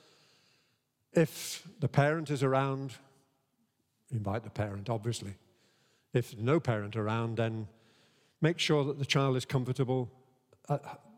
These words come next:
hopefully there'll be a, an adult that they know and they trust who can stand with them and, again, witness whatever takes place. They are, if you like, in loco parentis.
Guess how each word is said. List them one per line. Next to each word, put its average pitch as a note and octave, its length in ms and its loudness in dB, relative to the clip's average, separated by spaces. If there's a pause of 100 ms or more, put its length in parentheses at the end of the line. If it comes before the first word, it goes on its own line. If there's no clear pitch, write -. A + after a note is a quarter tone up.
(100)
hopefully C3+ 480 2
there'll A#2+ 160 0
be B2 180 0
a, A2+ 280 -2 (1120)
an A#2+ 140 2
adult A#2+ 360 0
that A#2 160 -6
they A#2 140 2
know A#2+ 340 0
and A#2 120 -4
they G#2+ 100 -2
trust - 600 -2
who A2+ 100 0
can A2+ 140 -2
stand A#2 340 0
with A2 160 0
them A2 260 -2 (420)
and, G#2+ 180 -2
again, G2 360 -2 (240)
witness G#2 640 -2 (360)
whatever A2 440 0 (180)
takes - 240 -4
place. - 460 -10 (600)
They B2+ 160 2
are, A2+ 220 -2
if A#2 120 -10
you B2 80 0
like, G2+ 280 -4
in B2 240 0
loco A2 440 -2
parentis. F#2+ 760 -6